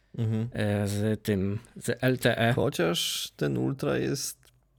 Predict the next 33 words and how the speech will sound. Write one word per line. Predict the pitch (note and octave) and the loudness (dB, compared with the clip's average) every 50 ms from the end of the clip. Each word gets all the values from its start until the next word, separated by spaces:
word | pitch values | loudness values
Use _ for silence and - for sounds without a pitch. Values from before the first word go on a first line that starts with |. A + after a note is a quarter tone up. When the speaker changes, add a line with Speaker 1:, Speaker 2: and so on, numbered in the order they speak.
| _ _ _ _ _ _ - | _ _ _ _ _ _ -2
Speaker 1:
bardzo | B2+ A#2+ - - C3 | -2 0 0 -2 -4
fajny. | - - C#3 B2+ A2 - | -2 -2 -2 0 0 0
<laughs> | - D3 C#3 - - C#3 C3 - D#3 C3+ - - - B2+ - - - - - - - - - - | 2 2 2 4 2 0 2 2 0 0 0 -2 -4 -6 -6 -8 -14 -18 -16 -16 -18 -10 -2 0
Speaker 2:
No, | C3+ | 0
Speaker 1:
Tylko | C3+ - D3+ | 2 4 4
Speaker 2:
Ultra | F3 F#3 - F3+ F3 | 4 6 6 6 8
mi | E3+ E3 | 8 8
Speaker 1:
cena. | - | 6
Speaker 2:
się | F3 | 6
najbardziej | D#3+ E3 D#3+ D#3 D3+ C3+ A#2 A#2 A2+ | 6 8 8 8 8 8 8 4 2
podoba, | A2+ - G#2 F#2+ G2+ F2+ G#2 | 2 2 0 0 2 2 0
w | G#2+ - | 2 4
sensie | - C3+ C#3+ - - D3+ D3 D3 - - - - - - - - - - - - - - - - - - | 4 4 4 4 6 6 6 4 2 -2 -8 -14 -18 -20 -20 -20 -20 -20 -20 -20 -20 -20 -20 -20 -8 -2
nie | - B2 C3 | 0 0 2
podoba | - D#3 D3 D#3 D3 D#3 D#3 D3+ | 2 4 4 6 8 8 8 8
mi | D3+ D3+ | 8 6
się | - - C#3+ | 6 4 4
w | - - | 2 2
tych | - C#3 B2+ - - B2 | 2 0 0 2 -2 -2
zwykłych | B2+ C3+ C#3+ C#3 - - C#3 B2+ B2+ B2+ B2+ - - - - - - - - - - - - _ _ _ | 2 2 0 0 2 2 4 4 4 4 2 -2 -6 -10 -12 -12 -12 -16 -20 -20 -20 -20 -20 _ _ _
i | - B2 C3 A2+ | 0 2 2 2
w | B2+ - - | 0 0 2
S | B2+ B2 A#2+ - - - - | 0 0 0 -2 -4 -2 2
E, | B2 A#2+ A#2+ B2 A#2 | 4 4 4 4 4
i | A#2 A2+ | 2 0
w | - | 0
serii | - B2+ B2 A2+ A#2 A#2 | 2 2 4 4 4 2
ósmej, | A#2+ A2 A#2 A#2+ - - A#2 G#2+ | 2 2 0 0 2 2 4 4
i | A2 | 2
wcześniejszych | - - A#2+ A#2 - - A#2 A#2 B2 - - B2 A#2 | 2 0 0 0 2 2 2 2 2 2 0 -2 0
to, | - B2 A#2 A#2 | 2 4 4 4
że | A2+ A#2 A2+ | 4 2 2
są | - - B2+ A2+ A2 A2 | 2 4 4 4 6 4